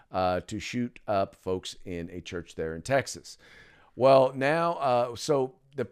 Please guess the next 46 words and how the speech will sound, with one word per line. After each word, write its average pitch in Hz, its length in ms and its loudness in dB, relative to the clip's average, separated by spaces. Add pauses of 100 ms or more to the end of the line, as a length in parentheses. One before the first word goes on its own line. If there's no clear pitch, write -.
the 117 160 2
victims 110 500 -4
or 110 120 -4
the 101 80 -6
families 139 420 0
of 117 80 -4
the 107 80 -6
victims, 101 560 -6
uh, 104 200 -2
those 110 240 -2
who 131 80 -10
survived 98 720 -4
and 104 380 -4
the 98 80 -4
families 110 400 -4
of 95 80 -10
those 104 220 -4
who 95 80 -10
did 82 180 -12
not 135 240 -2
survive, 92 400 -4 (420)
uh, 110 240 0
sued 254 580 -4
the 123 80 -2
federal 95 380 -4
government 101 420 -4
because 135 280 -4
of 107 240 -6
their 208 280 8
failure 85 800 -4
to 147 160 -4
do 127 240 -4
their 135 380 4
jobs, 165 580 4 (300)
which, 147 200 -2
by 147 140 6
the 143 80 6
way, 139 160 6
in 123 180 0
many 135 220 0
cases 120 420 -4
with 107 160 -6
a 107 60 -2
lot 104 240 2
of 95 80 -4
these, 104 340 -4